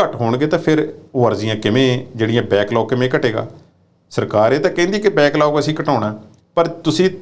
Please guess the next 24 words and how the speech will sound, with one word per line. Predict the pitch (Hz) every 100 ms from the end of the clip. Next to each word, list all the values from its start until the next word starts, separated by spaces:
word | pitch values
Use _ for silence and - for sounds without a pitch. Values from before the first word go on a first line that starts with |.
| -
ਤਿੰਨ, | 175 185
ਤੇਤੀ | 180 - 175 175 - 214 202
ਸੌ | 165 151
ਦੇ | 151
ਲਾਗੇ | 135 123 127
ਨੌਕਰੀਆਂ | 120 113 120 113
ਖਤਮ | 110 117 104
ਕਰ | 107
ਦਿੱਤੀਆਂ | 101 - 104
ਗਈਆਂ | 101 95 143
ਇਮੀਗ੍ਰੇਸ਼ਨ | 196 190 160 165
ਡਿਪਾਰਟਮੈਂਟ | - 123 104 104
ਦੇ | 101
ਵਿੱਚੋਂ। | 90 85 80 82 - _ _ _ _
ਤੇ | 131
ਤੇਤੀ | 131 143 170 165
ਸੌ | 196
ਨੌਕਰੀਆਂ | 160 127 127 123 120
ਖਤਮ | 117 113 113
ਹੋਣ | 110 104
ਦਾ | 110
ਮਤਲਬ | 104 101 98
ਇਹ | 127 143
ਹੈ | -